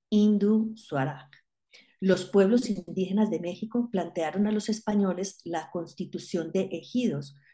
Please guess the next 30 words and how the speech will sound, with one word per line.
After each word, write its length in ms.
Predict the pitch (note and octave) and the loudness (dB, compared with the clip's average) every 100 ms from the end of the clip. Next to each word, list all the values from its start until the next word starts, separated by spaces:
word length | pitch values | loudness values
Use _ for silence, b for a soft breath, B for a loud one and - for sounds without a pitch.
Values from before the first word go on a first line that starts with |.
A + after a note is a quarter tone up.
| b | b
como 200 | - F#3 | 0 0
se 160 | F3+ F3 | 0 0
designaba 680 | E3+ E3 D#3+ E3+ E3 F3 G3+ | 0 -2 -8 -6 -4 0 0
el 140 | F#3+ - | -2 -6
terri-, 340 | F3 D#3+ D#3 - | -8 -8 -10 -10
el 180 | D#3+ | -10
terreno 480 | - D#3 F3+ A3+ A#3+ | -10 -4 0 2 4
a 80 | G#3+ | 2
la 80 | D#3 | -2
salida 400 | - D3+ D#3 F3 | -8 -10 -6 -6
de 60 | |
los 200 | F3+ D3+ | -6 -10
pueblos 320 | - D#3 D3+ F3+ | -8 -8 -6 -8
en 100 | E3+ | -8
España, 600 | C#3+ - E3+ C#3 C#3 C#3+ _ _ _ _ | -10 -6 -4 -4 -6 -8 _ _ _ _
de 320 | - F3 - | -2 -2 -2
exitus, 840 | F3 E3 - - C#3+ - - - _ | -8 -10 -12 -14 -16 -20 -20 -20 _
salida, 680 | - D#3+ D#3 F#3+ D3 C#3 - b b b _ | -12 -10 -2 0 0 -4 -12 b b b _
pero 220 | F#3+ E3 | 2 2
sabían 480 | - D3+ F#3 G#3 G#3 | -2 -4 0 0 0
que 100 | G3 | -2
los 140 | E3+ | -4
españoles 800 | - - D3+ F3+ F#3 F3+ G3 - | -8 -12 -8 -2 -2 -2 -6 -6
no 240 | F3 E3+ | -8 -6
podrían 380 | F3 F#3+ G3+ G3+ | 0 2 2 2
entender 460 | F#3+ F#3+ D#3 D3+ D3 | 0 -4 -8 -6 -6
lo 120 | F3 | -8
que 80 | F3+ | -6
realmente 500 | E3 D3 D3+ D3 - | -8 -10 -12 -18 -12
querían. 520 | F3+ A#3 B3 C#3+ - | -4 0 -2 -4 -16